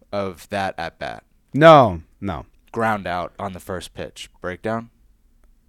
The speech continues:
Speaker 2: It, no. It would have, it would have had to be, uh, Ohtani, uh, close, uh, would have done,
Speaker 1: Hmm.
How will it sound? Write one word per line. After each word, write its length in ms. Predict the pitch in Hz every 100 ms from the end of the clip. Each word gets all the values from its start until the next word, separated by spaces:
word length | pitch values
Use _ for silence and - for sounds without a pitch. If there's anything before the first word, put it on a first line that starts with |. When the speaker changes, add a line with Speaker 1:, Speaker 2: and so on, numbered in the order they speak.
| _
Speaker 2:
It, 500 | - 107 113 113 117
no. 680 | 107 104 107 107 98 87 80 - - _ -
It 120 | 113
would 140 | 120 131
have, 140 | 120
it 220 | 131 127 123
would 180 | 131
have 140 | 135 117
had 240 | 131 120
to 60 | 117
be, 680 | 104 120 117 117 113 110 107 95
uh, 300 | 113 107 107
Ohtani, 560 | 107 120 120 117 113 107 - - _ _ - -
uh, 360 | 113 101 98 92 - _ -
close, 420 | - 127 123 110 -
uh, 100 | 110
would 180 | 107 117
have 140 | 113 95
done, 420 | 104 98 98 90 - - - - _ _ -
Speaker 1:
Hmm. 220 | 87 78